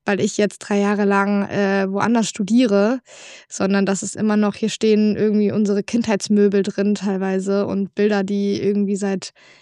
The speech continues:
Jahren früher bei uns im Haus hingen und jetzt bei uns, bei mir, meiner Schwester in der Wohnung. Ähm, und das ist immer noch irgendwie, mein Herz hängt trotzdem noch an der Wohnung hier in Köln und das ist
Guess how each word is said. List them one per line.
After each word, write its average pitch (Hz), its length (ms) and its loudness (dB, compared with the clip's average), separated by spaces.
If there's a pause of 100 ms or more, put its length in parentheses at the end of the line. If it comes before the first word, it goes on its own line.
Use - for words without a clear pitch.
(120)
Jahren 208 640 2
früher 214 260 0
bei 202 160 2
uns 202 160 0
im 185 160 -2
Haus 208 220 -2
hingen 202 300 0
und 196 120 -2
jetzt - 400 -6
bei 190 160 -6
uns, 196 300 -6
bei 202 200 -6
mir, 202 120 0
meiner 202 180 -2
Schwester - 320 -6
in 202 80 0
der 196 160 -2
Wohnung. 202 380 -2 (680)
Ähm, 196 680 2 (600)
und 202 600 2 (480)
das 214 140 0
ist 202 140 -2
immer 208 200 0
noch 202 360 0
irgendwie, 202 520 0
mein 202 200 0
Herz 202 360 -2
hängt 202 160 -2
trotzdem 202 320 -4
noch 196 160 -4
an 196 120 -4
der 190 140 -4
Wohnung 196 260 -2
hier 208 120 -2
in 196 100 -4
Köln 196 280 -4
und 202 100 -6
das 202 140 -8
ist - 220 -8